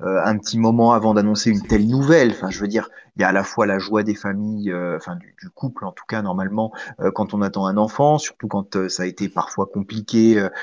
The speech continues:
euh, et, et, et garder un si-, enfin, je veux dire, un secret, euh, des...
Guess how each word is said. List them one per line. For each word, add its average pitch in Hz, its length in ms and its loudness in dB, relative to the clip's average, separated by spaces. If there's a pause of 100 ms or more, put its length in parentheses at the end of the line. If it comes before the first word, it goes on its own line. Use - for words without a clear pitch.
(220)
euh, 82 640 4
et, 87 60 -4 (100)
et, 110 340 4
et 110 60 2
garder 113 280 4
un 110 80 4
si-, - 160 -2
enfin, 110 160 -4
je 98 60 -4
veux 104 40 -6
dire, 117 180 0
un 113 60 -2
secret, 131 520 2
euh, 101 80 0
des... 110 220 2